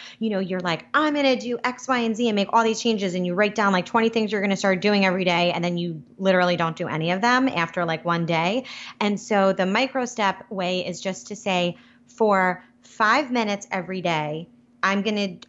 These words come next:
I'm gonna try to, I'm gonna do just one of these things, you know, or I'm gonna spend five minutes a day making a commitment to do X." And if you commit to five minutes, then, you know, after a week, then add a little more time onto it, and then it won't, and then it will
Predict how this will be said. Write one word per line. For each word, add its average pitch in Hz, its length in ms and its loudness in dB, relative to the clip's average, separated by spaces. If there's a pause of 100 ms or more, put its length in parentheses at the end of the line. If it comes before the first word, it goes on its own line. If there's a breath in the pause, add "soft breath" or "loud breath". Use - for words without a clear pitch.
I'm 196 160 2
gonna 220 160 -2
try 214 200 -4
to, - 180 -4
I'm 196 100 0
gonna 214 160 -2
do 190 160 -8
just 175 220 -8
one 170 200 -2
of 151 140 -8
these 151 360 -8
things, - 540 -10
you 190 120 0
know, 190 160 4
or 185 100 6
I'm 180 120 4
gonna 208 120 -2
spend 180 260 -6
five 254 320 2
minutes 226 280 -4
a 220 40 -12
day 175 440 -4 (180 loud breath)
making 214 400 0
a 202 80 -4
commitment 208 840 -2
to - 120 -8
do 170 280 -4
X." - 520 -6 (300 loud breath)
And 214 120 2
if 208 160 -2
you 208 140 -6
commit 185 360 -2
to 277 100 0
five 254 260 0
minutes, 190 400 0 (380 soft breath)
then, 254 500 2
you 311 140 -2
know, 262 140 2
after 226 420 0
a 262 100 0
week, 202 500 -4
then 214 280 0 (120)
add 180 160 2
a 202 60 4
little 254 240 0
more 202 220 2
time 160 320 -2
onto 156 400 -2
it, 202 180 2
and 180 160 -2
then 185 140 2
it 185 120 -2
won't, 185 280 0
and 185 120 0
then 185 120 2
it 175 60 -6
will 180 200 0